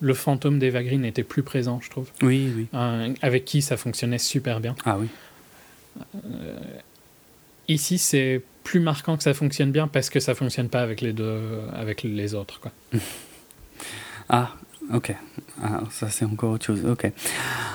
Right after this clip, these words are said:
Speaker 2: Euh, bon, alors on finit sur le cast récurrent. Euh, Ralph Fiennes, qui est désormais donc récurrent depuis un seul film, mais bon, récurrent
Speaker 1: Mhm.
Speaker 2: quand même, hein.
Speaker 1: Qui devient M,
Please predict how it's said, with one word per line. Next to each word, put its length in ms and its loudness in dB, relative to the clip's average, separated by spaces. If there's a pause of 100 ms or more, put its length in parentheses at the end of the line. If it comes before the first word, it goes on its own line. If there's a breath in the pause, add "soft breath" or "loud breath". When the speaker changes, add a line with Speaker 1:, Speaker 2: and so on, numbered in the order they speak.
(180)
Speaker 2:
Euh, 220 8
bon, 140 4
alors 200 4
on 60 6
finit 280 2
sur 220 2
le 120 4
cast 320 0
récurrent. 680 2
Euh, 880 4 (1200)
Ralph 280 4
Fiennes, 340 4 (380 loud breath)
qui 140 2
est 40 6
désormais 540 2
donc 360 2
récurrent 540 4 (100)
depuis 520 2
un 80 6
seul 160 0
film, 180 4
mais 140 4
bon, 140 2
récurrent 320 4
Speaker 1:
Mhm. 60 4
Speaker 2:
quand 80 4
même, 140 4
hein. 80 0 (380 loud breath)
Speaker 1:
Qui 60 4
devient 360 0
M, 160 -2